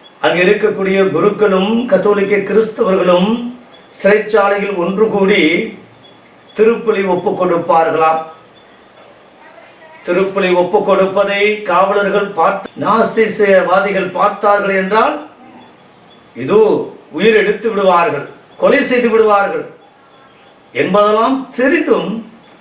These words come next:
குருக்களோடு இணைந்து அங்க இருக்கக்கூடிய இறை மக்கள் திருப்பலி ஒப்பு கொடுப்பார்களாம். மறைத்து வைத்திருந்த அந்த ஸ்டோலை எடுத்து,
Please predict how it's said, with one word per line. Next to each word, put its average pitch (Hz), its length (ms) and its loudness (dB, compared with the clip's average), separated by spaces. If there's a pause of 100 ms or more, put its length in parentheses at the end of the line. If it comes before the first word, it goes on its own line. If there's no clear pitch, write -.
(680)
குருக்களோடு 196 500 2
இணைந்து 202 680 2
அங்க 147 220 0
இருக்கக்கூடிய 180 520 -2
இறை 170 200 2
மக்கள் - 340 -6
திருப்பலி 214 400 -4
ஒப்பு 143 240 -4
கொடுப்பார்களாம். - 800 -10 (880)
மறைத்து 175 540 0
வைத்திருந்த 180 640 0 (1040)
அந்த 160 200 0
ஸ்டோலை 185 500 2
எடுத்து, 190 680 2